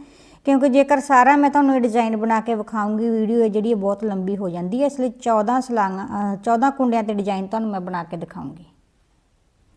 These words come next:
ਉਹੀ ਚੌਦਾਂ ਕੁੰਡਿਆਂ ਦਾ ਆਪਾਂ ਡਿਜ਼ਾਈਨ ਰਿਪੀਟ ਕਰਾਂਗੇ ਪਹਿਲੀ ਸਿਲਾਈ ਤੇ। ਪਹਿਲਾ ਕੁੰਡਾ ਉਤਾਰੋ ਚਾਹੇ ਬੁਣੋ, ਆਪਣੀ ਮਰਜ਼ੀ ਹੈ ਤੁਹਾਡੀ, ਠੀਕ ਹੈ। ਉਸ ਤੋਂ ਬਾਅਦ ਥਰੈਡ ਕਰਾਂਗੇ ਪਿੱਛੇ,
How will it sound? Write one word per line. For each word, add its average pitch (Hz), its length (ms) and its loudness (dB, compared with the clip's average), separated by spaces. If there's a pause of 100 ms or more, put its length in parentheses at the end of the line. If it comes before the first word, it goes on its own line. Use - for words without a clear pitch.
(3000)
ਉਹੀ 269 260 6
ਚੌਦਾਂ 262 340 4
ਕੁੰਡਿਆਂ 233 320 0
ਦਾ 220 120 2
ਆਪਾਂ 214 240 0
ਡਿਜ਼ਾਈਨ 196 360 -2
ਰਿਪੀਟ 226 400 -2
ਕਰਾਂਗੇ 185 380 -4
ਪਹਿਲੀ 190 340 -2
ਸਿਲਾਈ 180 320 -4
ਤੇ। 208 200 -14 (460)
ਪਹਿਲਾ 254 280 6
ਕੁੰਡਾ 254 340 4
ਉਤਾਰੋ 233 380 4
ਚਾਹੇ 226 320 -4
ਬੁਣੋ, 185 280 -6
ਆਪਣੀ 220 320 -2
ਮਰਜ਼ੀ 175 340 -2
ਹੈ 180 60 -4
ਤੁਹਾਡੀ, 196 280 -4
ਠੀਕ 233 300 -8
ਹੈ। 285 60 2
ਉਸ 262 160 -2
ਤੋਂ 262 160 -4
ਬਾਅਦ 226 260 2
ਥਰੈਡ 226 300 -2
ਕਰਾਂਗੇ 226 420 -2
ਪਿੱਛੇ, - 440 -10